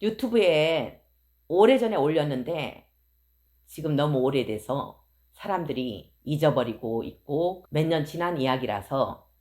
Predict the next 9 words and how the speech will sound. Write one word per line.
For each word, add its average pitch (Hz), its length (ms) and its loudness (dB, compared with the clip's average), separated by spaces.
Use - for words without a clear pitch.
다시 - 320 -8
한번 196 400 -2
이야기를 123 400 -2
꺼낼게요. 107 880 -4
이분들이 226 960 0
어떻게 185 920 -2
도와주는가 123 680 -6
이야기를 117 440 -8
할게요. - 560 -12